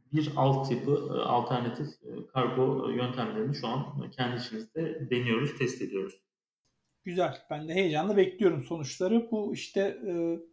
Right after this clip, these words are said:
Speaker 2: bir şekilde ödeme sistemleri biraz çözüldü. Altyapı
Speaker 1: Evet.
Speaker 2: işleri,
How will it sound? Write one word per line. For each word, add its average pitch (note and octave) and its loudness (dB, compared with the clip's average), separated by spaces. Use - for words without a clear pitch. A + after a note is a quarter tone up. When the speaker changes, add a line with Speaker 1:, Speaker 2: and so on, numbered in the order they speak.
Speaker 2:
bir A#3 8
şekilde A3 4
ödeme A3 8
sistemleri G#3 2
biraz G#3 6
çözüldü. C#3+ 4
Altyapı G3+ 6
Speaker 1:
Evet. G3+ 4
Speaker 2:
işleri, E3+ 4